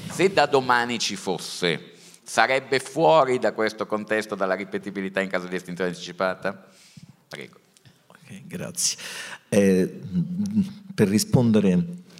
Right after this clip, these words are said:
Speaker 2: alla, alla domanda, eh, io, mm, mi aggancio in realtà a quello che è stato detto dai precedenti relatori. Allora, eh, eh, sono un pochino più, eh, meno ottimista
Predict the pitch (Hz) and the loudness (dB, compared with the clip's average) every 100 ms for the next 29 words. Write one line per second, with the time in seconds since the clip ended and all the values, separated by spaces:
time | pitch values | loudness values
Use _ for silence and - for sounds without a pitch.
0 | - _ 92 95 92 90 85 95 92 85 | -20 _ 0 2 2 2 -2 -2 -2 -2
1 | 87 101 104 113 135 131 107 104 98 - | 0 2 4 4 4 4 4 4 2 2
2 | 120 101 - 127 123 101 - 101 92 85 | 2 2 2 6 6 6 4 4 4 0
3 | - 95 - 107 107 135 131 - 98 98 | -4 -4 4 4 4 2 2 0 0 0
4 | 120 107 104 92 90 101 87 92 90 92 | 0 2 2 2 2 4 4 4 4 0
5 | 85 85 87 - 92 87 - 85 - 104 | 2 0 -2 -2 0 -2 -4 -6 -4 0
6 | 95 90 82 107 107 92 - - - - | 0 0 2 4 4 2 -2 -10 -8 -6
7 | - - - 202 - 127 - - - - | -6 -8 -2 0 0 -2 -4 -12 -14 -12
8 | - - - - - - _ _ - 147 | -12 -14 -16 -20 -20 -20 _ _ 2 4
9 | 139 147 151 165 160 143 131 120 - 135 | 6 4 4 4 2 4 6 4 2 0
10 | 110 107 101 101 - - 156 180 170 175 | 2 2 2 -2 -6 0 4 6 6 4
11 | 165 147 - - 98 87 - | 4 4 4 2 0 0 -6